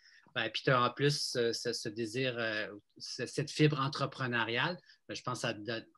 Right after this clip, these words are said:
donne beaucoup de, de possibilités, d'opportunités.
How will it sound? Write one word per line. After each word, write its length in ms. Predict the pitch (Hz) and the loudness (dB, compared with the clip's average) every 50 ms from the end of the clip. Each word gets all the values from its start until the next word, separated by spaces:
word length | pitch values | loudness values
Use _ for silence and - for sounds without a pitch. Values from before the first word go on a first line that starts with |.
| - | -8
donne 240 | 131 123 127 127 117 | -6 -6 -4 -6 -6
beaucoup 240 | 107 - - - 156 | -8 -8 -4 -2 -2
de, 240 | 127 131 120 113 107 | 0 0 -2 -2 -2
de 120 | 98 117 | -4 -6
possibilités, 720 | 110 - - 139 - - - 131 113 123 117 - - 127 | -6 -2 -4 -4 -2 -4 -8 -8 -8 -8 -10 -8 -10 -8
d'opportunités. 920 | 120 131 120 107 104 123 120 - - - - 113 110 104 101 - 107 98 | -6 -6 -6 -6 -6 -10 -10 -8 -10 -10 -8 -8 -8 -8 -10 -10 -14 -14